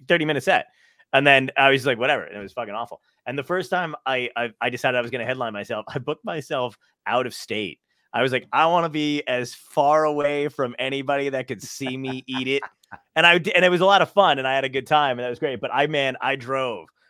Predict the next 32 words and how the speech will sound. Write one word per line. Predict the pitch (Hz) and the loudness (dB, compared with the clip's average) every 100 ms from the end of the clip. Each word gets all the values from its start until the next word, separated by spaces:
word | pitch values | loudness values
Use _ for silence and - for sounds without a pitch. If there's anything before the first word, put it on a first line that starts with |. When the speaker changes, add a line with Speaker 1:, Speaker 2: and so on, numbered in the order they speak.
| - | -8
Speaker 1:
I | 135 | -6
was | 139 | -2
like, | 143 143 | 0 0
<laughs> | - - 807 807 855 - | -4 -14 -12 -10 -10 -8
"I | |
don't | 254 | -4
ever | |
wanna | 208 170 | -2 -2
go | 147 180 | -4 -8
back | 160 175 190 - | -4 -4 -4 -8
to | 131 | -12
this | 170 | -12
place." | - 110 92 98 _ _ _ - _ | -12 -14 -12 -16 _ _ _ -20 _
But | 120 110 | 0 2
it | 113 | 0
was | 123 | -2
Speaker 2:
Yeah. | |
Speaker 1:
great. | 127 131 101 - _ _ _ _ _ _ _ _ - | 0 0 -2 -8 _ _ _ _ _ _ _ _ -16
Speaker 2:
My | 113 120 147 | -6 -4 -2
first | 143 139 - | -2 -2 -2
time, | 131 123 117 110 _ _ _ _ _ _ _ _ _ _ _ _ _ _ | -4 -2 -4 -8 _ _ _ _ _ _ _ _ _ _ _ _ _ _
my | 92 98 | -16 -12
first | - 131 | -8 -8
time | 160 123 | -8 -12
headlining | - 120 117 113 113 110 101 _ _ _ _ _ _ _ _ _ _ _ - | -8 -6 -4 -4 -6 -10 -14 _ _ _ _ _ _ _ _ _ _ _ -12
was | 120 107 90 _ _ _ _ - | -10 -10 -14 _ _ _ _ -6
in | 147 156 | -2 -2
the | |
basement | 120 117 131 127 151 | -4 -4 -4 -2 -2
of | 147 | 0
a | 151 | 0
place, | - 101 95 - _ | -2 -8 -8 -16 _